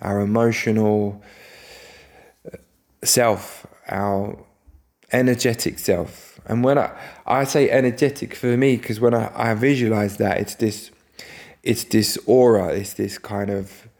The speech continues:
field around us, and that's everything, immune system, skin, bone, muscular, emotion, heart, gut. You know, I, I think of it as this interconnected,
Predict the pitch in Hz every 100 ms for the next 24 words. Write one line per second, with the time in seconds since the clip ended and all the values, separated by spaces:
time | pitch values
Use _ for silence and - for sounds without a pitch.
0 | _ _ - - - - 123 104 98 95
1 | - _ _ _ _ _ _ - 104 107
2 | 110 113 95 87 - - 107 110 113 -
3 | - - - _ - 117 113 - 104 92
4 | 98 110 113 107 - 101 - - 104 101
5 | 98 98 98 _ _ _ _ _ _ _
6 | _ _ _ - - 123 117 107 107 104
7 | - - 110 110 107 104 104 107 104 -
8 | 104 101 101 101 101 101 104 110 110 -
9 | 104 101 98 98 - _ _ _ _ -
10 | - 117 104 - 107 113 101 - 101 101
11 | 104 98 - 107 107 113 107 104 107 104
12 | 98 107 - - - 110 104 - - 104
13 | - - 101 98